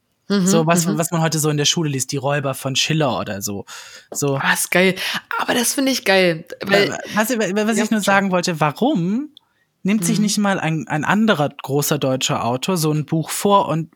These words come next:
Speaker 2: bringt das quasi ins Neudeutsche?
Speaker 1: Hm.
Speaker 2: Ohne jetzt irgendwie dann, irgendwie dann aus-, umgangssprachlich zu werden. Aber warum nicht einfach in einer vernünftigen Sprache?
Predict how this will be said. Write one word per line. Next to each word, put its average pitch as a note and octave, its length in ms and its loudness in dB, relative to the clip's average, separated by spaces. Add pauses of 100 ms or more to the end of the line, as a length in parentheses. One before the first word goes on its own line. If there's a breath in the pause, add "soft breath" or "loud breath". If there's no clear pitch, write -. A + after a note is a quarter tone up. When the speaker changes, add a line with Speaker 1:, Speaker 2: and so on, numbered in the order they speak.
Speaker 2:
bringt F3+ 360 -2
das F3+ 400 -2 (340)
quasi E3 440 0
ins - 420 -2 (160)
Neudeutsche? C#3+ 760 2 (720)
Speaker 1:
Hm. E3 460 -4 (220)
Speaker 2:
Ohne G3 200 -2
jetzt G#3 260 0
irgendwie G3+ 300 2
dann, F3+ 280 0
irgendwie E3+ 300 -2
dann E3 200 -2
aus-, F#3+ 200 0
umgangssprachlich D3+ 800 0
zu C#3 140 -2
werden. C3+ 160 -2
Aber D3 200 0
warum G3+ 220 2
nicht A#3+ 180 -4
einfach F#3 220 -6
in D#3 80 -10
einer D#3+ 100 -4
vernünftigen F#3+ 640 -4
Sprache? B2+ 600 -4